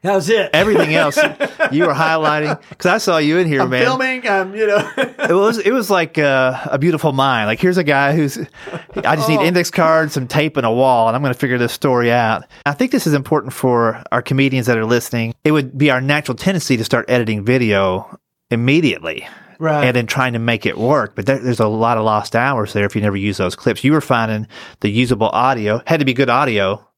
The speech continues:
Speaker 2: for it to even be in the f-, film.
Speaker 1: Right.
Speaker 2: And then the video has to accompany that.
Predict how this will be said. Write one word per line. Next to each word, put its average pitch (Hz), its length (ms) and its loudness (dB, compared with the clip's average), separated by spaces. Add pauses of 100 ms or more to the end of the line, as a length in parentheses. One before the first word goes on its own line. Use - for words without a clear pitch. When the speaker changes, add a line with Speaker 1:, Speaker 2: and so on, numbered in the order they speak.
(440)
Speaker 2:
for 113 160 2
it 101 60 -4
to 110 60 0
even 104 180 -2
be 107 180 2
in 135 120 0
the 107 60 -4
f-, - 100 -14 (100)
film. 87 320 -4
Speaker 1:
Right. 151 380 -2
Speaker 2:
And 110 200 -2
then 101 160 -2
the 101 100 0
video 113 260 0
has 107 140 0
to 98 60 -8
accompany 107 300 -4
that. 110 200 0